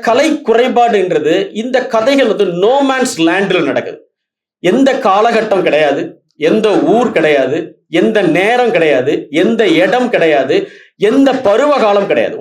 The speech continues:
ஒரு கதையில கூட ஒரு இடத்தை சித்தரிக்க முடியாது. நாமளா நினைச்சுக்க வேண்டியதா, இது இந்த காலகட்டம். ஒரு கதையில எஸ் டி டி பூத்துக்கு போனான்னு வருது, ஓ, எஸ் டி டி பூத்து சர்வைவ் ஆகுதுன்னா அது அப்போ இன்னொரு பதினஞ்சு வருஷத்துக்கு முன்னாடி உள்ள கதை போல இருக்கு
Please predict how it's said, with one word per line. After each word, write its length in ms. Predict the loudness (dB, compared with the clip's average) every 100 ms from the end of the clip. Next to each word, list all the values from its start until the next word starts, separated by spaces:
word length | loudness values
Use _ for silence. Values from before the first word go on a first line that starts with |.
| 0
ஒரு 180 | 2 2 2
கதையில 280 | 0 2 2 2
கூட 140 | 2 2 0 -6 _ -2
ஒரு 140 | 2 2 2
இடத்தை 300 | 0 0 -2
சித்தரிக்க 360 | 0 -2 -2 -2
முடியாது. 240 | -6 -8 _ _ _ _ _ _ _ -6
நாமளா 400 | -2 0 2 2 0 0
நினைச்சுக்க 300 | 0 0 0 0
வேண்டியதா, 260 | 2 2 2
இது 100 | 2
இந்த 120 | 2 0
காலகட்டம். 500 | 0 0 0 0 2
ஒரு 80 | 2
கதையில 260 | 0 2 2
எஸ் 100 | 0 -2
டி 60 |
டி 80 | 0 0
பூத்துக்கு 260 | 0 -2 0
போனான்னு 420 | 0 0 -2 -2
வருது, 160 | -4 -10 _ _ _ _ _ -2
ஓ, 80 | 0 0
எஸ் 120 | 0
டி 80 | 0 0
டி 60 | 0
பூத்து 220 | 0 0 0
சர்வைவ் 280 | 2 2 2
ஆகுதுன்னா 280 | 2 2
அது 100 | 2
அப்போ 140 | 0 0
இன்னொரு 180 | 2 2
பதினஞ்சு 280 | 2 2 0
வருஷத்துக்கு 280 | -2 -4 -2
முன்னாடி 220 | 0 0
உள்ள 120 | 0 2
கதை 140 | 0
போல 180 | 0 -2
இருக்கு 220 | -2 -4